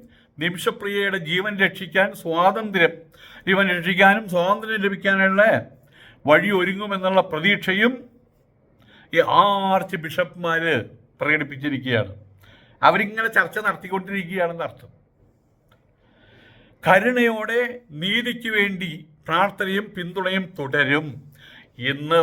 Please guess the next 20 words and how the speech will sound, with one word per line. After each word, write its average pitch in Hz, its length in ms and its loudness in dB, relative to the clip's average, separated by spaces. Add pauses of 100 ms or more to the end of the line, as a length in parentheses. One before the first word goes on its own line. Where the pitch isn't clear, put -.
(100)
വരെ 160 340 4 (1800)
ഈ - 20 6 (1120)
നമ്മളുടെ 170 340 6
ഇവിടെ 180 200 6 (460)
ആ 151 40 2 (200)
ബിന്ദുവിൻ്റെ, 185 640 0 (680)
ആ, 156 40 -4 (500)
ആശുപത്രി 185 540 0
ഇടിഞ്ഞു 185 240 -4
പൊളിഞ്ഞു 185 260 -4
വീണിട്ട് 180 340 0 (160)
ബിന്ദു 170 300 -6
പറഞ്ഞ 185 240 0
കുട്ടി 165 260 -8
മരിച്ചല്ലോ, 135 460 -2 (2000)
അവിടെ 247 320 6
പോയി 240 160 4 (100)
കണ്ടവരും 226 420 -4 (400)
ആ, 185 40 -8 (300)
ആ 202 40 2